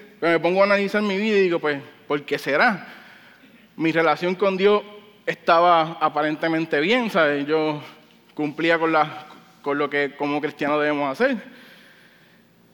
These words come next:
Servía en la iglesia, tenía un ministerio, eh, estaba en una gira misionera contándole a las iglesias que Dios había hecho en Paraguay.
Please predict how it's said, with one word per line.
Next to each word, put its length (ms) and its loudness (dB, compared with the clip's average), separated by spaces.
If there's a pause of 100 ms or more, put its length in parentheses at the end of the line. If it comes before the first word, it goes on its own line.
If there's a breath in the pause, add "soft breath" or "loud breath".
(480)
Servía 380 0
en 80 2
la 80 0
iglesia, 600 2
tenía 240 0
un 80 0
ministerio, 960 2 (400 loud breath)
eh, 600 -2 (100)
estaba 420 2
en 80 0
una 180 0
gira 220 0
misionera 840 0 (300 loud breath)
contándole 480 -2
a 80 4
las 40 0
iglesias 360 -4
que 160 -2
Dios 160 0
había 140 2
hecho 120 -6
en 60 -6
Paraguay. 680 0